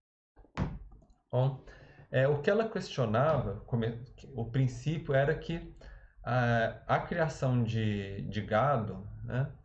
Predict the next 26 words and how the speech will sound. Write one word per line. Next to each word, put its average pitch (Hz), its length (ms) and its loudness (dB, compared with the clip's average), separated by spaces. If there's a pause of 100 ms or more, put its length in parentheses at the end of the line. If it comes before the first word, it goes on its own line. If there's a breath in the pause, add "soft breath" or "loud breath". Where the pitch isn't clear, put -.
(380 soft breath)
ela 147 320 4
não 180 320 4
era 170 240 4
simplesmente 156 1120 0
para 143 720 2
ganhar 135 300 4
dinheiro. 127 580 4
E 113 80 0
aqui 120 320 0
do 113 120 0
lado 113 280 4
a - 20 4
gente 120 300 2
tem 123 100 2
o 120 60 2
símbolo, 135 420 2
né, 113 140 4
de 113 100 -2
pounds, 113 540 2
né, 113 240 0
que 117 120 -2
é 101 60 2
a 95 220 2
moeda 95 420 -4
lá 95 180 0
na 95 240 -6